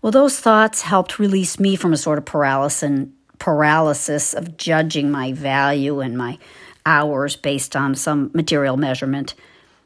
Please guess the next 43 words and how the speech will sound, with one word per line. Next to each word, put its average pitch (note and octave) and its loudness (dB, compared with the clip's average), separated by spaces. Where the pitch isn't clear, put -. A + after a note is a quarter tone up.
It E3 -10
set F#3 0
me F3 -2
free F3+ -2
to E3 -2
see D#3 -2
what D#3 -2
was E3+ -4
next A#3 0
and F#3+ 0
be G3 0
ready D#4 2
for A2 -4
it, - -12
and E3+ 0
I G3 2
ended A#3 2
up B3+ 0
getting F#3 0
a G#3 0
lot A3 -2
done C4 2
after D#3 -2
that. B2 -10
Not C3+ -4
necessarily D3 -2
what C3+ -2
I D3 -4
had D#3 -10
planned G#3+ 0
to E3 -4
do C3+ -4
or - -8
thought D#3+ -8
I C3 -6
should G#3+ 2
do, C#3 -6
but G3+ -6
what A3+ -4
ended D#4 0
up D#4+ -2
being C4 4
needed G3 2